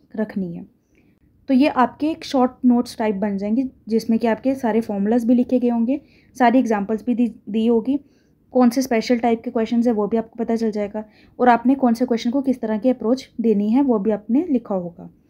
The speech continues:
तो आपके ये एग्जाम टाइम में बहुत हेल्पफुल रहेंगे रिवीजन के लिए। ठीक है, so I hope आपको ये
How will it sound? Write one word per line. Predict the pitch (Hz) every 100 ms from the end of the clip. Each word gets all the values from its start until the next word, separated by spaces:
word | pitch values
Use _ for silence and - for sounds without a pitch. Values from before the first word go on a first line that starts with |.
| _
तो | 247
आपके | 233 262
ये | 262
एग्जाम | 269 214 226 220
टाइम | 226 233
में | 254
बहुत | 233 240
हेल्पफुल | 226 202 214
रहेंगे | 208 196 202
रिवीजन | 262 214 196 208
के | 196 180
लिए। | 160 170 - _ _ _ _ _ _ _ _ _ _ _
ठीक | - 285
है, | 370 - _ _ _ _ _
so | 277
I | 247 247
hope | 262 269
आपको | 277 285
ये | 277